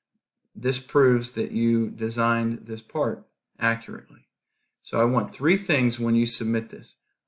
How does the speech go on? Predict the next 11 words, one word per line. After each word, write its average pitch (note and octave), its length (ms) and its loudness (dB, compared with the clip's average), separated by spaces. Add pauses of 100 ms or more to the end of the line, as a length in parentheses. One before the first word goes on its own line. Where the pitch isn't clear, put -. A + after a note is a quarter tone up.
I - 60 -12
wanna A2 180 -2
see A#2 340 0
your A2+ 460 0 (240)
isometric C#3+ 580 -2
view, C3+ 420 0 (600)
I A#2+ 40 -4
wanna A#2 180 0
see A#2 220 -2
your A2 200 0
volume B2 720 0